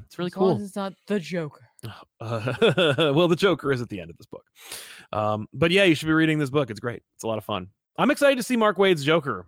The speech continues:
Speaker 1: uh, deal with these characters.
Speaker 2: Okay.
Speaker 1: Um, but it, the Joker has no, I don't think he has anything to do with the previous
Speaker 2: Okay.
Speaker 1: reality. Um,
Speaker 2: Oh, I feel like as
Speaker 1: <clears throat>
Speaker 2: long as he's literally not the
Speaker 1: Oh my
Speaker 2: Joker.
Speaker 1: God, that would be something else. Um,
Speaker 2: That's why it's those
Speaker 1: M N N M
Speaker 2: colors.
Speaker 1: says, "I,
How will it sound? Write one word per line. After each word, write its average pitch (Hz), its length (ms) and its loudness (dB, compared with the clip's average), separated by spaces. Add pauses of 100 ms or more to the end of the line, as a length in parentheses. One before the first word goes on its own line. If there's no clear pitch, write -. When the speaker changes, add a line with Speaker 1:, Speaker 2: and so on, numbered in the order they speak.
(100)
Speaker 1:
uh, 101 380 -10 (220)
deal 123 200 -2
with 120 160 -4
these 113 180 -8
characters. 98 540 -10 (420)
Speaker 2:
Okay. 185 120 -16 (280)
Speaker 1:
Um, 107 340 -4
but 139 140 -2
it, 135 120 -8
the 147 280 -4
Joker 156 340 0
has 135 100 2
no, 139 120 -4
I 160 60 -4
don't 220 120 -6
think 170 140 -6
he 151 80 0
has 120 140 -4
anything 107 160 -8
to 95 60 -12
do 104 60 -6
with 101 100 -6
the 90 60 -12
previous 90 440 -10 (160)
Speaker 2:
Okay. 90 120 -18
Speaker 1:
reality. 98 580 -14 (480)
Um, 202 340 -2 (240)
Speaker 2:
Oh, 196 60 -4
I 185 120 0
feel 196 120 0
like 160 160 0
as 165 80 -4
Speaker 1:
<clears throat> - 0 -
Speaker 2:
long 202 160 -4
as - 80 -10
he's 196 320 -6
literally 160 340 -8
not 143 220 -14
the 143 120 -12
Speaker 1:
Oh 110 140 -2
my 95 120 -8
Speaker 2:
Joker. - 120 -10
Speaker 1:
God, 98 240 -6
that 101 140 -2
would 101 160 -4
be 92 340 -6
something 90 340 -10
else. 80 300 -10 (420)
Um, 107 240 -2
Speaker 2:
That's 175 160 2
why 185 60 4
it's 185 60 4
those - 20 2
Speaker 1:
M - 100 4
N 180 120 4
N 180 80 2
M 160 40 -2
Speaker 2:
colors. 233 600 -2
Speaker 1:
says, 151 260 0
"I, 147 140 4